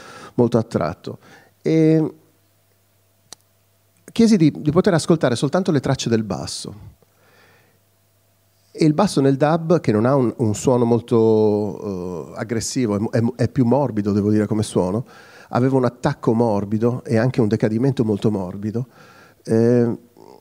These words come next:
mi ha fatto considerare per la prima volta l'aspetto quasi ambient che ci può essere. E quindi mi riferisco proprio allo spazio, è lo spazio che c'è tra una nota e un'altra, e non avevo mai considerato lo spazio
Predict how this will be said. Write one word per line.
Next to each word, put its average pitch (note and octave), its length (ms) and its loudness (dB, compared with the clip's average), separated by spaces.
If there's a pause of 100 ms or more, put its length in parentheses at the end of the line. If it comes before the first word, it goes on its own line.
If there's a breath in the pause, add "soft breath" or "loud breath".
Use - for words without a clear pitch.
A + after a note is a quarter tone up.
mi G#3 80 4
ha - 20 6
fatto G3+ 200 0
considerare F3+ 420 2
per C#3+ 100 0
la C3+ 60 2
prima D#3+ 180 2
volta F3 720 2
l'aspetto E3+ 880 0 (540)
quasi D#3 300 2
ambient A2+ 540 -4
che - 120 -6
ci - 100 -8
può A2 160 -2
essere. G#2+ 380 -8 (800 soft breath)
E C3 100 -6
quindi F#3 240 -2
mi C#3 80 0
riferisco C3 400 0
proprio B2+ 240 -2
allo G2+ 100 0
spazio, - 600 -8
è C3+ 80 -2
lo B2 80 2
spazio D#3+ 320 -4
che B2+ 80 -4
c'è - 120 -8
tra A2 140 -4
una A2+ 200 -4
nota A#2 280 -4
e A2 60 -6
un'altra, F2 460 -10
e - 100 -6
non D3+ 100 -2
avevo E3+ 180 0
mai F3 220 -2
considerato C3 560 -2
lo G2 80 -4
spazio A#2+ 580 -8